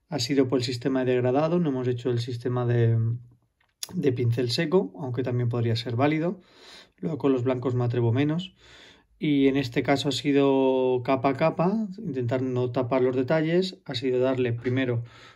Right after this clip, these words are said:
una primera capa de la misma base que había, el Celestra Grey.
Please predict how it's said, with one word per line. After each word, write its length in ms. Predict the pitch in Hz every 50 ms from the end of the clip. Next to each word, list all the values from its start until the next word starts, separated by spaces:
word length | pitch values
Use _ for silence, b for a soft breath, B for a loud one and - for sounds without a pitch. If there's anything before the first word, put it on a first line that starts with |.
| B B _ _
una 920 | - 139 135 131 131 127 127 123 123 123 120 120 117 117 117 117 117 117 117 -
primera 340 | - 135 123 127 123 120 120
capa 280 | - 147 131 123 120
de 160 | 117 117 113
la 80 | 113 113
misma 280 | 113 120 120 120 127 123
base 240 | 123 120 120 127
que 60 | 120 123
había, 380 | 131 151 170 175 185 196 - -
el 160 | 131 123 117
Celestra 400 | - 120 117 113 117 - 131 131
Grey. 440 | 143 151 170 175 180 185 190 190